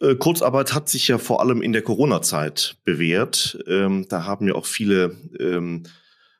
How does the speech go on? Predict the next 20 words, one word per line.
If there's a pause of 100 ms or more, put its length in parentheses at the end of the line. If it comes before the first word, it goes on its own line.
(220)
Nachbarn
in
Europa
uns
beneidet,
teilweise
um
dieses
System,
ähm,
was
ein (340)
sehr,
sehr
gutes
Instrument
ist,
um
kurzfristig
einfach,